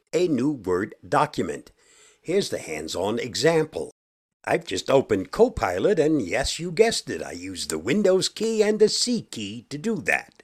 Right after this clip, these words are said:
Now that Copilot is open, this time I'm gonna use Copilot to open a new Word document. So here's the prompt. "Create a new Word document."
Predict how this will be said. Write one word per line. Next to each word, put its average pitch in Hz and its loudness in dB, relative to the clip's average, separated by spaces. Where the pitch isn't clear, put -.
Now 107 2
that 95 -2
Copilot 147 2
is 120 -4
open, 185 4
this 101 6
time 113 0
I'm 123 -2
gonna 107 0
use 104 -2
Copilot - 2
to 170 -8
open 101 2
a 107 -2
new 95 -8
Word 90 -8
document. 98 -4
So 92 -6
here's 107 -2
the - 0
prompt. 180 4
"Create 190 0
a 208 4
new 139 0
Word 98 2
document." 104 2